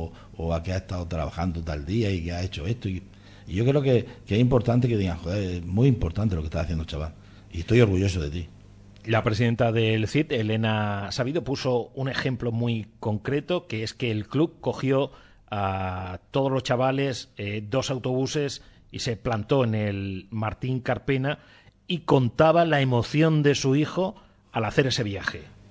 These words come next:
Speaker 1: Es que fue muy, <laughs> la verdad que fue muy emocionante para todos, porque tuvimos, a ver, también es verdad, y está feo que yo lo diga, pero bueno, pero lo digo porque también hay que decirlo. Eh,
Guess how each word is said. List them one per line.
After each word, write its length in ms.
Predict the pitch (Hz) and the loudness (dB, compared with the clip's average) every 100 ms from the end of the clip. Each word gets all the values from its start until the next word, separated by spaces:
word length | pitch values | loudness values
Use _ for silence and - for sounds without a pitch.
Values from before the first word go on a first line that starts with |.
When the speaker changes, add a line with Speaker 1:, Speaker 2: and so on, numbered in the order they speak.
| - - - - - - - | -20 -20 -20 -20 -20 -20 -12
Speaker 1:
Es 160 | 101 - | -10 -4
que 120 | 117 | -4
fue 180 | - 107 | 2 4
muy, 200 | 95 87 - | 4 2 0
<laughs> 180 | 139 - | -4 -2
la 60 | 101 | -2
verdad 320 | 101 113 123 - - - - - - - - | -2 -4 -8 -16 -18 -20 -20 -20 -20 -20 -4
que 160 | 127 87 | 0 0
fue 240 | - 107 | 2 2
muy 140 | 104 | 4
emocionante 400 | 95 95 95 92 | 4 2 2 -2
para 120 | 80 80 | -2 -4
todos, 140 | 90 | -4
porque 340 | - 95 92 101 | -2 -2 0 2
tuvimos, 400 | 107 120 120 120 - | 4 4 4 -2 -6
a 100 | 110 | 0
ver, 180 | 117 113 110 | 2 0 -4
también 260 | 98 113 151 | 0 2 2
es 80 | 139 | 4
verdad, 480 | 127 131 147 147 - - - - - - - - 98 | 6 6 4 2 -8 -18 -20 -20 -20 -20 -20 -14 -10
y 120 | 90 | -6
está 200 | - 98 | -2 2
feo 100 | 107 | 4
que 60 | |
yo 80 | 98 | 4
lo 80 | 87 | 2
diga, 180 | 78 69 | -2 -6
pero 100 | 69 | -6
bueno, 240 | 80 69 73 | -6 -6 -10
pero 180 | 69 67 | -10 -8
lo 120 | 69 | -6
digo 220 | 80 80 | -6 -8
porque 340 | 73 - 64 69 | -10 -12 -12 -10
también 240 | 80 73 | -8 -8
hay 40 | 78 | -8
que 60 | |
decirlo. 220 | 85 73 - - - - 87 | -8 -10 -14 -18 -20 -16 -10
Eh, 180 | 80 | -8